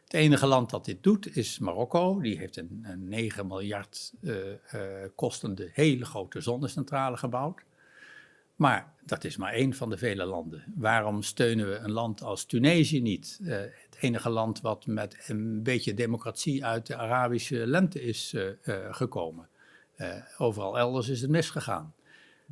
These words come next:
Ehm, een land met grote economische problemen. <clears throat> Ehm, het zou heel verstandig zijn als wij als Europeanen daarin investeren en dat land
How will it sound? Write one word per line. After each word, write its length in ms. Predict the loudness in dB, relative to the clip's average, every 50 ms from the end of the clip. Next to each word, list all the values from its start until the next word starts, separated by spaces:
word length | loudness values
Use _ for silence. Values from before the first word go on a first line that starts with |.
| -20 -16
Ehm, 1200 | -2 0 2 2 4 2 2 2 2 2 0 0 0 0 0 -2 -2 -2 -4 -4 -6 -8 -8 -8
een 180 | -8 -6 -4 -2
land 300 | 0 0 0 -2 -4 -4
met 180 | -6 -6 -4 0
grote 280 | 2 2 2 2 0
economische 600 | -4 -2 -2 -2 -2 0 0 -2 -2 -4 -6 -8
problemen. 600 | -8 -6 -4 -2 -2 0 2 2 2 2 0 -4 -8 _
<clears throat> 0 | 0 0 2
Ehm, 760 | 2 2 2 2 0 0 0 0 -2 -2 -2 -4 -4 -6 -6 -8
het 320 | -10 -12 -16 _ _ -2
zou 160 | 2 4 6
heel 140 | 6 6 6
verstandig 480 | 4 0 -2 0 0 0 0 0 -4 -4
zijn 240 | -2 -2 -2 -2
als 120 | -4 -4 -2
wij 240 | 0 0 0 0 0
als 220 | -2 -2 -2 0
Europeanen 640 | -2 -2 -2 -2 -2 -2 -2 -2 -2 -4 -6 -6 0
daarin 440 | 4 6 6 6 4 2 0 -4 -2
investeren 800 | 0 -2 0 0 -4 -6 -6 -4 0 0 2 2 0 -2 -4 -4
en 100 | -2 0
dat 160 | 0 0 2
land 300 | 2 2 2 0 -2